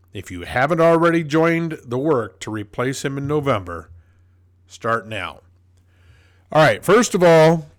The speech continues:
uh, President Trump is not calling for violence against American citizens, Hillary. President Trump, the, she's responding to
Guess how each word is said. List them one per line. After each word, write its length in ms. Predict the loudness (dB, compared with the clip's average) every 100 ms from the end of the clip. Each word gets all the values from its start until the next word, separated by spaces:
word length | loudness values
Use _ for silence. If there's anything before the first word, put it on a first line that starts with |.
| _ _ _ _ _ _ -2
uh, 180 | 0 0
President 600 | 0 2 2 0 -2 -2
Trump 260 | -2 0
is 120 | 0 0
not 220 | 0 2
calling 280 | 2 2 2
for 160 | 0
violence 840 | 4 4 4 2 -2 -4 -6 -8 -14 _ _ _ _ _ _ _ _
against 360 | -2 0 0 0
American 400 | 2 2 0 0
citizens, 840 | 0 2 0 -4 -8 -6 -6 -8 _ _ _ _ _ -20 -20 _ _ _ _ _ _
Hillary. 520 | -4 -2 0 0 -2 -8 _ _ _ _ -20 _ _ _ _ _ _ -20 -20 _ _ _ _ _ 0
President 480 | 2 2 0 0
Trump, 500 | -2 2 4 4 2 -2 -4 -8
the, 100 | -6
she's 300 | -2 -2 -2
responding 640 | -2 0 2 2 2 -2
to 600 | 0 0 2 2 0 -4